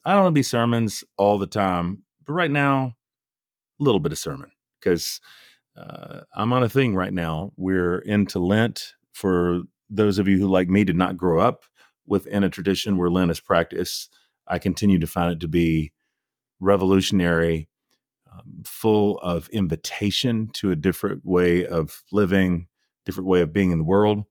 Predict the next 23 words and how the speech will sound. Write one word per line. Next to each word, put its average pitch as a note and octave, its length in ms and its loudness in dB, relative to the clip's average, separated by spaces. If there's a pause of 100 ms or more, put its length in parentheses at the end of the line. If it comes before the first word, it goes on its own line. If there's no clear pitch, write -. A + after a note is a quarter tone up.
(560)
I F#2 40 -14
think F2+ 140 -2
it's D#2 100 -8
transformative. F#2 880 -2
I F#2 80 -6
think - 220 -8
that's - 280 -8
universally F2 680 -2
accessible F#2 800 -2
to - 120 -8
all F2 280 -2
kinds F#2 400 -2
of F2+ 100 -6
people. F#2+ 500 -4 (680)
Everybody F#2 800 0 (480)
on - 180 -14
some G#2 280 -2
level F#2+ 480 2
knows G2 500 2
intuitively G2 760 -2
that, F2 520 -8
uh, A#1 340 -8
the F2+ 240 -4